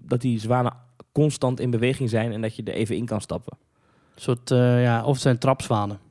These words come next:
Speaker 2: Of het zijn
Speaker 1: Oh, dat kan ook nog.
Speaker 2: trackless zwanen.
Speaker 1: Hoe kom je daar op?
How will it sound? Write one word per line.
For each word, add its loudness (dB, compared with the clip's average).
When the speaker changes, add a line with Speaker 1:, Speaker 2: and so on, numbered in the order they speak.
Speaker 2:
Of 4
het 0
zijn 2
Speaker 1:
Oh, 6
dat 6
kan 0
ook 0
nog. -4
Speaker 2:
trackless 2
zwanen. 0
Speaker 1:
Hoe -8
kom -4
je -4
daar -6
op? -6